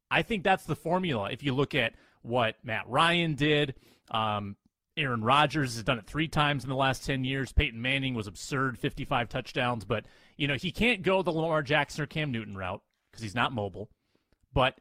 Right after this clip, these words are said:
I think that there is a formula – that,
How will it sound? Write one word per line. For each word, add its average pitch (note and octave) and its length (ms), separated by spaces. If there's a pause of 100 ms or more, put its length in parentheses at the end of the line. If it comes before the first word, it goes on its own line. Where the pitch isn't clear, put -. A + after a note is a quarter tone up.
I C#3 140
think F#3+ 320
that F3 140
there D#3 120
is E3+ 220
a C#3 60
formula – A#2+ 880 (400)
that, A#2+ 240